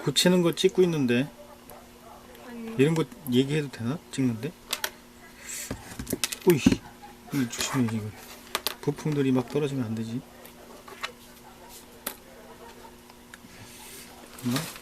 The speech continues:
Speaker 1: 아, 자, 이게 보이는지 모르겠다. 한 방 맞아가지고 이거 찌그러진 거. 이걸 고쳐야 됩니다. 안에도 전부 다 오염이 돼서 아마 다 뜯어야 될 것 같아.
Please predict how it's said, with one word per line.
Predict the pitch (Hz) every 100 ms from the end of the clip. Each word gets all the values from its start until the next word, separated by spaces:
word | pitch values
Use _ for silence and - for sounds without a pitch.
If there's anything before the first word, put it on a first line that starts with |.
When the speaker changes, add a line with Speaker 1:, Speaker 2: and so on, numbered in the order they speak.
| - -
Speaker 1:
아, | - 127 107 - -
자, | - 120
이게 | 123 131 131 117 - - - - - -
보이는지 | 139 143 131 117
모르겠다. | 117 120 127 - - - - - - - - - -
한 | - 135
방 | 135
맞아가지고 | 123 120 131 131 120 123
이거 | 120 120
찌그러진 | - 151 156 135 127
거. | 117 117 - - - - - - - - - - -
이걸 | 135
고쳐야 | 127 127 - 143
됩니다. | 127 127 120 117 139 165 - - - - - - - - - - - - - - - - -
안에도 | 135 143 131 165 196 - - - - - - - - -
전부 | - 139 131
다 | 135
오염이 | 127 135 139 131
돼서 | 123 123 147 165 - - - - - - - - - - - - - - -
아마 | 120
다 | -
뜯어야 | - 139 143
될 | 120 113
것 | - -
같아. | -